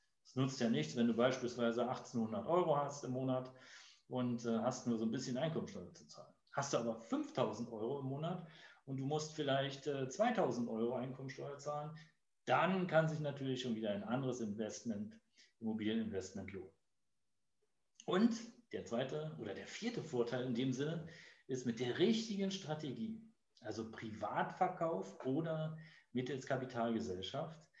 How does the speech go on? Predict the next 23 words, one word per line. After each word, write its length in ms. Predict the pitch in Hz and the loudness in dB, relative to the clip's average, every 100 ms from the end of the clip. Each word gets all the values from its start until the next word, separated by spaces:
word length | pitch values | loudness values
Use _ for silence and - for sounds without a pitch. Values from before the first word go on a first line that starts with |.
| - _ | -20 _
kannst 280 | - 135 135 | -2 0 0
du 40 | |
dir 340 | 135 135 123 113 | -2 0 0 0
weitere 460 | - 160 170 160 | -4 -4 -2 -2
Vorteile 600 | 151 - 139 135 131 123 | -2 -2 -6 -2 -2 0
sichern, 640 | 113 113 113 117 113 - - - - _ _ | 0 -2 -4 -4 -4 -6 -12 -20 -20 _ _
wie 120 | 127 | -2
beispielsweise 840 | 120 120 131 135 123 120 117 120 | 2 2 2 -2 -2 2 2 2
bei 140 | 120 127 | 0 0
Veräußerungen 880 | - 135 107 123 131 117 117 117 117 | 0 -2 0 0 0 0 2 2 0
zahlst 300 | 117 113 120 | -2 -2 -2
du 100 | 107 | -2
weniger 300 | 110 117 107 | 0 2 0
Steuern, 580 | - 104 107 104 104 104 - - | -4 -4 -2 -2 -4 -8 -18 -8
bei 100 | - | -2
der 100 | 127 | 0
Übertragung 520 | 139 143 - 123 143 143 | 2 0 2 4 6 6
an 100 | 127 | 4
deine 200 | 127 131 | 4 2
Kinder 420 | - 127 131 120 | 2 2 4 4
gibt's 260 | 117 120 | 2 2
neue 200 | 117 110 | 4 4
Möglichkeiten 720 | 110 107 110 113 - 107 107 | 4 2 -2 -4 -4 -4 -4